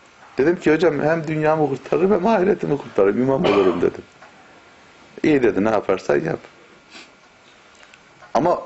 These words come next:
o evdeki okunan o kitapların etkisiyle bilmiyorum ki ben İmam Hatip'e gideceğimi kimse bana öğretmedi. "Müftü olacağım ben," dedim. Müftü. Öyleyse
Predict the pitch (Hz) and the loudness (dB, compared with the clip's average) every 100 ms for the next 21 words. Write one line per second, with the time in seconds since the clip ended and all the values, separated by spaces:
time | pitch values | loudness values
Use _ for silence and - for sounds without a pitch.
0 | - 147 175 151 143 147 143 147 143 151 | -4 -2 0 2 2 0 0 0 0 -2
1 | 147 135 - 151 147 160 165 139 135 135 | -2 -2 -2 -2 0 0 2 0 -2 -6
2 | - 180 117 117 202 330 294 139 120 135 | 0 2 2 2 2 4 4 2 2 2
3 | 143 143 143 143 139 147 147 135 143 147 | 2 2 0 2 2 2 0 0 0 2
4 | 143 139 139 226 247 104 92 - - - | 2 2 2 2 0 -4 -6 -8 -14 -2
5 | - - 233 247 208 131 107 95 98 - | 0 4 4 4 4 2 0 -2 -6 -8
6 | - - - - - - - - 120 117 | -14 -20 -20 -20 -20 -20 -14 -4 -4 -2
7 | - - - - _ - - _ _ _ | -2 -2 -4 -20 _ -20 -20 _ _ _
8 | - - - - - - - - - - | -20 -20 -20 -20 -20 -20 -20 -20 -20 -20
9 | _ - _ _ 104 123 156 143 131 | _ -20 _ _ 0 2 2 0 -2